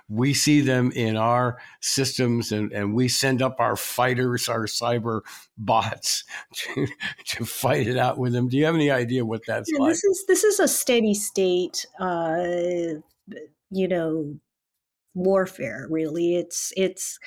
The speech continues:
Speaker 2: nation state attackers, Chi-, whether they're Chinese or Russian, are just incredibly persistent and motivated and will continue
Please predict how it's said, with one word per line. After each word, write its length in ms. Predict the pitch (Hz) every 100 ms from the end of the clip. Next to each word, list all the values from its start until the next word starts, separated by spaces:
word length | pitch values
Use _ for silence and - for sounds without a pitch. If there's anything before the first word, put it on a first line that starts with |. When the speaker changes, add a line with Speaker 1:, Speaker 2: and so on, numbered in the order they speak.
| - _
Speaker 2:
nation 480 | 208 226 240 - 254
state 440 | 247 - 185 180 160
attackers, 600 | 180 156 143 - 156 -
Chi-, 300 | - 190 175
whether 360 | 180 175 175
they're 140 | 175 170
Chinese 580 | 170 170 170 170 165 175
or 120 | 170
Russian, 500 | 160 151 - 156 160 - - - -
are 220 | 190 190
just 260 | 190 202 208
incredibly 680 | 196 - 226 233 220 233
persistent 760 | 226 226 - 175 - 175 175 165 -
and 160 | 190 180
motivated 840 | 170 165 160 156 160 156 156 160 _ - - _ 185
and 500 | 185 180 175 170 175
will 160 | 185
continue 880 | 175 196 196 - 240 240 247 247 240